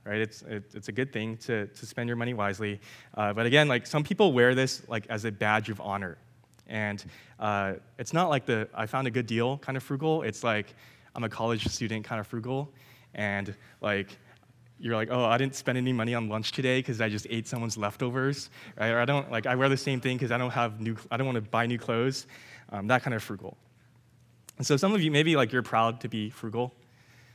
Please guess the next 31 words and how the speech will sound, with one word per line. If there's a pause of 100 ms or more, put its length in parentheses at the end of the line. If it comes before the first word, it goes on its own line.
(260)
Um, (800)
let
me
ask
you,
if
you
were
to
ask (160)
your
friends
to
describe
you,
would
any
of
them (500)
describe
you
as (140)
generous? (1400)
Would
they
describe
you
as
a
generous
person?